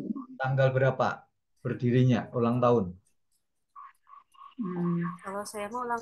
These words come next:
Speaker 2: Bulan
Speaker 3: tahun Pak Udi, Ayah.
Speaker 1: Hah?
Speaker 2: Masuk
Speaker 1: Iya.
Speaker 2: bulan Juli.
Speaker 1: Bulan Juli tanggal?
Speaker 2: Tanggal dua puluh.
Speaker 1: Dua puluh Juli. Tahun berapa, Bun?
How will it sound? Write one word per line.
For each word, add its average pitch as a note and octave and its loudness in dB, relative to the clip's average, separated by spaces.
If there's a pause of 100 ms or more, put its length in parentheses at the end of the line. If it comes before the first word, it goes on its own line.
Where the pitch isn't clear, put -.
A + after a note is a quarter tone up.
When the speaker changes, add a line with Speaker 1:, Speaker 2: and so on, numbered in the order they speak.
Speaker 2:
Bulan F#3+ 8
Speaker 3:
tahun G3+ 8
Pak F#3+ -2
Udi, G3+ -10
Ayah. F3+ -6 (720)
Speaker 1:
Hah? D#3 2 (1160)
Speaker 2:
Masuk - -4
Speaker 1:
Iya. C#3+ 8
Speaker 2:
bulan E3 8
Juli. F#3+ 4 (920)
Speaker 1:
Bulan B2 2
Juli B2+ 4
tanggal? C#3+ 8 (2500)
Speaker 2:
Tanggal F3+ -4
dua E3+ 4
puluh. F3 -2 (640)
Speaker 1:
Dua B2 0
puluh C3+ 2
Juli. D3 8
Tahun D3 6
berapa, C#3 8
Bun? G#2+ 0